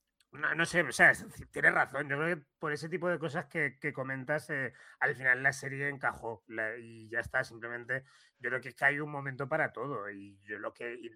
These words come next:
lo que un poco ya veías también en la segunda temporada es que la cosa no da más de sí, la serie había perdido totalmente el norte. Entonces,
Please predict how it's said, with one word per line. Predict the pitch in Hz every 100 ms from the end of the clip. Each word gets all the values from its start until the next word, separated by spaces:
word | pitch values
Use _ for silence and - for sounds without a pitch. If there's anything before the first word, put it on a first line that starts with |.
| 101
lo | 120 117
que | 120
un | 117
poco | 117 113 120
ya | 120
veías | 123 123 123 -
también | 123 120
en |
la | 120
segunda | 120 120
temporada | 120 123 123 123
es | -
que | 135
la | 120
cosa | 113 117
no | 117
da | 113
más | 120 117
de | 110
sí, | - 120 123 _ _ -
la | 117
serie | 117 117
había | 113
perdido | 117 113 113
totalmente | 110 113 117 113
el | 110
norte. | 107 131 110 - _ -
Entonces, | 110 104 113 110